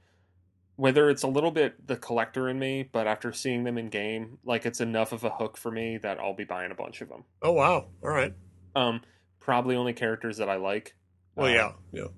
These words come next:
Speaker 1: So, like, I probably won't get, what, Diddy Kong or something. I'm not gonna get Diddy Kong, but, like, I'm gonna get Marth. I'm gonna get Little Mac.
Speaker 2: Yeah.
Speaker 1: Like, those are things that are gonna happen.
Speaker 2: Villager.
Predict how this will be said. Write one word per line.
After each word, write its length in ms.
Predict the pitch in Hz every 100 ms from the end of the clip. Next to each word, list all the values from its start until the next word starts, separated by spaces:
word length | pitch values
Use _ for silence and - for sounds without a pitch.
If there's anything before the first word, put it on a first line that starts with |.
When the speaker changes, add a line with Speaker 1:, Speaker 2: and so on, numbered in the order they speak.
| -
Speaker 1:
So, 140 | 131
like, 240 | 120 113 113
I 120 | 110
probably 420 | - 123 113 117
won't 240 | 110 107
get, 300 | 113 104 101
what, 220 | 113 95 -
Diddy 200 | 110 107
Kong 480 | - 98 92 90 -
or 40 | -
something. 440 | - 92 92 92 - _ _ _ _ _ -
I'm 80 | 117
not 160 | 110
gonna 100 | 117
get 160 | 110 104
Diddy 180 | 113 107
Kong, 280 | 110 101 98
but, 100 | 107
like, 220 | 104 101
I'm 160 | 104
gonna 140 | 113 117
get 140 | 139
Marth. 360 | 147 156 120 -
I'm 120 | 120
gonna 160 | 117 120
get 160 | 147
Little 160 | 156 113
Mac. 400 | 95 - - - -
Speaker 2:
Yeah. 180 | 135 120
Speaker 1:
Like, 140 | 90 -
those 260 | 117 113 117
are 60 |
things 300 | 110 127 117
that 100 | 117
are 60 | 113
gonna 180 | 113 104
happen. 360 | 104 - 90 -
Speaker 2:
Villager. 540 | 135 135 127 120 123